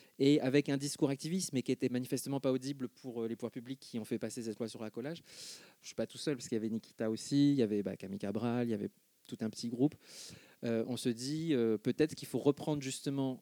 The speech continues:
certains outils, euh, queer que j'ai appris avec act up, notamment sur les, le concept de fierté, de réappropriation de l'insulte. Et donc, on a lancé l'idée de la pute pride, hein,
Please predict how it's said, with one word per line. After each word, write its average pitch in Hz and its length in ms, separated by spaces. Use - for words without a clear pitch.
certains 135 520
outils, 147 640
euh, 117 140
queer 139 580
que 120 100
j'ai 107 120
appris 127 280
avec 113 200
act - 180
up, 135 160
notamment 120 320
sur 110 160
les, 101 240
le 101 140
concept 101 320
de 110 60
fierté, 127 580
de 110 100
réappropriation 107 640
de 113 60
l'insulte. 123 680
Et 139 220
donc, 143 180
on 120 140
a 120 80
lancé 117 260
l'idée 135 240
de 143 60
la 120 80
pute - 160
pride, 127 300
hein, 98 100